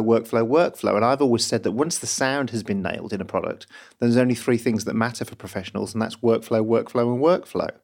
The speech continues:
And that's my view on this, that most of the things that I love, like you're saying, Chris, are the things I can do things fast with and, and not have to fart around half the day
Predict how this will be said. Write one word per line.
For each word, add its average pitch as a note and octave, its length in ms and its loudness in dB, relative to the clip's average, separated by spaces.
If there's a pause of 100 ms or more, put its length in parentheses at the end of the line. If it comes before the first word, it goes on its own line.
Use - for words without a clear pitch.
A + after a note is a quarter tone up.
(460)
And G2+ 240 -4
that's E3 220 2
my D#3 160 4
view C#3+ 200 4
on F3 120 2
this, G2+ 160 -2
that A2+ 100 0
most C#3 320 2
of C3 100 -4
the - 60 -18
things A#2 300 -2
that A#2 120 2
I A2 140 4
love, G#2+ 400 2
like G#2+ 180 2
you're G#2 120 0
saying, C3 320 0
Chris, - 340 -6 (340)
are B2 120 4
the B2+ 100 -2
things C3+ 260 0
I B2 140 4
can B2+ 220 -6
do C3 240 2
things B2+ 280 -6
fast - 580 -4
with F#2 300 -4
and, A2 220 0
and B2+ 240 0
not C3 220 2
have C3+ 100 -6
to - 100 -16
fart A#2+ 460 2
around D#3 420 0
half G2 280 0
the F#2+ 80 -4
day - 320 -2